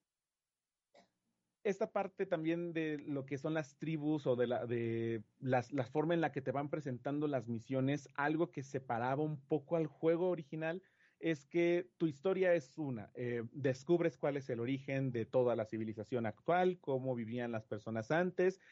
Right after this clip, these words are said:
y por qué el mundo se destruyó. Pero era raro porque al mismo tiempo tienes que ir resolviendo las historias de las personas y de sus tribus y por qué,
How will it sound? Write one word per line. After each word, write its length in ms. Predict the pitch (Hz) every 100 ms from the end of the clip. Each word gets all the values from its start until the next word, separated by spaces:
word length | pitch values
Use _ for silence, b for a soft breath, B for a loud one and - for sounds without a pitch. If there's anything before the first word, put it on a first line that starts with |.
| B 139
y 160 | 139
por 280 | 139 131 123
qué 120 | 147
el 100 | 143
mundo 360 | 139 135 135 131
se 100 | 123
destruyó. 540 | 110 - 113 101 92 - b b -
Pero 300 | 175 175 180
era 260 | 190 190 190
raro 360 | 180 180 190 -
porque 300 | 147 139 139
al 80 |
mismo 320 | 147 165 170 170
tiempo 360 | 170 175 180
tienes 360 | - 165 160 -
que 140 | 160
ir 160 | 156 156
resolviendo 720 | 147 135 127 120 147 151 156
las 200 | 131 -
historias 600 | 117 - 151 156 156 131
de 100 | 120
las 160 | 113 -
personas 540 | 123 113 170 180 175
y 60 | 123
de 100 | 110
sus 180 | 113 -
tribus 400 | 185 185 190 143
y 60 |
por 240 | 135 117 -
qué, 240 | 147